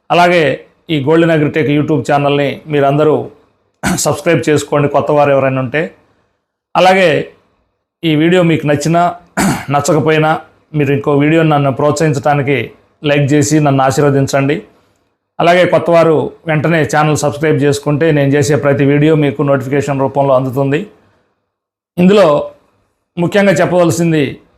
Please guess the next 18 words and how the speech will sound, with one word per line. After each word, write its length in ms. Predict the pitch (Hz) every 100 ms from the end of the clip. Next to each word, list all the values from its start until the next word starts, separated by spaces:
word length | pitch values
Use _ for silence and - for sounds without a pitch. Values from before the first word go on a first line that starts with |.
| _ _ -
పత్తిలో 400 | 160 - 180 151 139 - - _ _ _ _ -
మెళకువలు 460 | 160 156 170 180 170
ఉపయోగించి 580 | 156 160 156 151 170 175 160
సాంప్రదాయ 480 | - 151 147 160 156
పద్ధతి 340 | - 143 139 139
కాకుండా 440 | 139 139 143 151 165
కొంచెం 400 | 160 139 156 139 - - _ _ _ _ _ _ _ -
ఆలోచించి 600 | 151 156 156 147 - 160 143 131 - _ -
విత్తనాలు 420 | 151 165 160 151 131
తీసుకునేటప్పుడే, 760 | 147 - 147 143 143 147 147 143
ఎంచుకునేటప్పుడే 640 | 139 - 151 - 143 151
మంచి 220 | 139 139 143
రకాలు 320 | 143 143 135
ఎంచుకొని 420 | 131 - 147 170 214 _ _ _ _ _ 151
నాటుకునేటప్పుడే 800 | 156 - 170 165 160 160 156 135 - - _ _ _ _
హెచ్డిపి 440 | 160 160 160 165 165
పద్ధతిలో 440 | 147 147 160 151
నాటుకుంటే 580 | 139 139 - 143 131